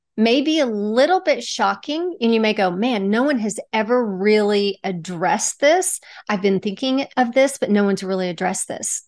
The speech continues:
There will, on your journey to your dream, on your journey to your calling, there will be people who do not understand or agree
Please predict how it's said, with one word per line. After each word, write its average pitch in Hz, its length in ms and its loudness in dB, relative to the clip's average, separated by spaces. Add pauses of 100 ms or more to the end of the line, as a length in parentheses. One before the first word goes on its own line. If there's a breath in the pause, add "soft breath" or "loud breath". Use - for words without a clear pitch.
(440)
There 254 440 4
will, 208 680 0 (680)
on 285 240 4
your 294 180 2
journey 220 460 0
to 214 180 -8
your 190 180 -2
dream, - 480 -10 (360)
on 214 120 4
your 202 140 2
journey 247 460 2
to - 180 -4
your 240 160 -2
calling, 180 480 -4 (300 soft breath)
there 247 200 6
will 285 440 4
be 320 260 2
people 277 460 -2
who 240 260 0
do 254 380 2
not 311 320 0
understand 240 1000 0
or 240 180 0
agree 220 760 -2